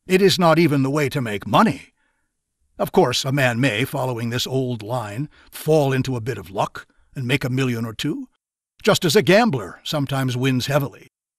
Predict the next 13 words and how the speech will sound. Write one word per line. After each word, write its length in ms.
In 120
real 220
business, 680
there 200
is 160
no 200
gambling. 580
Real 300
business 440
creates 520
its 200
own 340
customers. 680